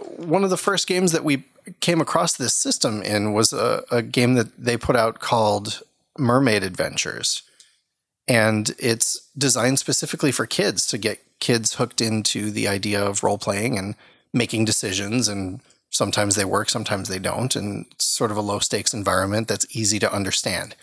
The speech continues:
And we realized that the type of storytelling that we wanted to do in our game was very much that. We wanted a simple system that doesn't get in the way, that lets you tell the story you want, and it allows you to just kinda go.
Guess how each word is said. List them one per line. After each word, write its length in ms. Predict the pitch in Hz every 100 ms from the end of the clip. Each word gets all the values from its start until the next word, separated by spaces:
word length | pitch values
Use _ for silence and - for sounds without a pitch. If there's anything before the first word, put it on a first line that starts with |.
| - _ _ -
And 80 | 147
we 80 | 147
realized 640 | 240 302 135 101 95 -
that 200 | 120 -
the 60 |
type 360 | 113 - 262 254
of 140 | 120
storytelling 720 | - - 156 175 - 113 104 101
that 140 | 104
we 120 | 113
wanted 380 | 120 117 117 104
to 80 | -
do 680 | 98 113 120 135 107 98 95 - _ _
in 440 | 135 117 107 104 107 - _ -
our 480 | 101 104 101 92 87 -
game 520 | 104 147 107 92 117 _
was 180 | - 113
very 300 | 104 143 196
much 280 | 143 120 -
that. 300 | 131 120 -
We 80 | 120
wanted 300 | 131 131 101
a 40 |
simple 340 | - 120 113 92
system 380 | - - 113 110
that 100 | 90
doesn't 260 | 92 120
get 140 | 113 127
in 100 | 131
the 60 |
way, 200 | 101 95
that 120 | 101 90
lets 240 | 92 -
you 60 | 98
tell 240 | - 92
the 80 | -
story 340 | - 139 147
you 140 | 110 95
want, 400 | 90 95 101 - - _ _ _ -
and 140 | 110
it 200 | 98 - -
allows 380 | 98 92 98 104
you 80 |
to 120 | 95 90
just 320 | 90 - - - 117 -
kinda 200 | 123 101
go. 540 | 85 95 95 90 -